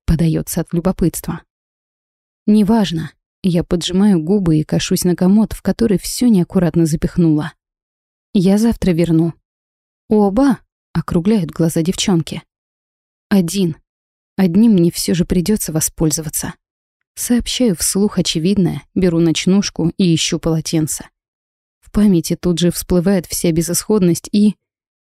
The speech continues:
пикантность ситуации с Вальгардом. Невольно задумываюсь о том, что было бы, если бы он всё же вошёл.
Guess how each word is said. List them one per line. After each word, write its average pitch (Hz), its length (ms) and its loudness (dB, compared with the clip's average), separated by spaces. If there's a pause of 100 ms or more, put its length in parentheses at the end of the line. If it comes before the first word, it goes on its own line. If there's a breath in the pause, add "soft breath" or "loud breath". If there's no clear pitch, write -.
(160)
пикантность 240 720 0
ситуации 185 540 -2
с - 140 -8
Вальгардом. 165 580 -2 (640)
Невольно 233 420 4
задумываюсь 208 560 2
о 190 80 0
том, 233 240 2
что 185 260 0
было 180 360 0
бы, 165 200 -6 (360)
если 214 280 -2
бы 202 120 2
он 226 160 4
всё - 260 -4
же 196 120 -2
вошёл. 202 500 -2